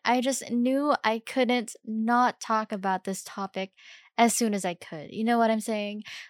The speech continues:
Like, if you read the description of this episode, then you already know what I'm gonna talk about.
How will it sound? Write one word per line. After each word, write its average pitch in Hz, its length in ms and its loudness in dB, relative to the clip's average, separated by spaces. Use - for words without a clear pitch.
Like, 214 240 0
if 262 220 2
you 285 120 2
read 214 300 8
the 202 120 2
description 196 560 -4
of 180 160 -2
this 175 200 -4
episode, 175 520 -4
then 185 160 -2
you 180 80 -6
already 202 340 4
know 196 120 0
what 180 120 0
I'm 180 80 -6
gonna 170 180 -8
talk 196 280 -4
about. 196 280 -2